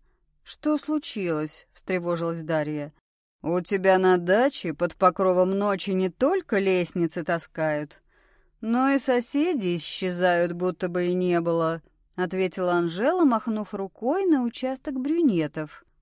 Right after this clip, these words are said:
«В смысле?» Константин развернулся и пошел от калитки к Анжеле.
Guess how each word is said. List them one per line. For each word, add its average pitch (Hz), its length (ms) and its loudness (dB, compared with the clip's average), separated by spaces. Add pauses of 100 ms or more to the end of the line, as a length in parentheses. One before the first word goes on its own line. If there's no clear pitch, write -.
(160)
«В - 80 -20
смысле?» 147 880 -2 (240)
Константин 196 800 -2
развернулся 185 880 0
и 330 80 -4
пошел 226 480 -2
от 311 140 -2
калитки 233 460 -6
к - 80 -12
Анжеле. 156 680 0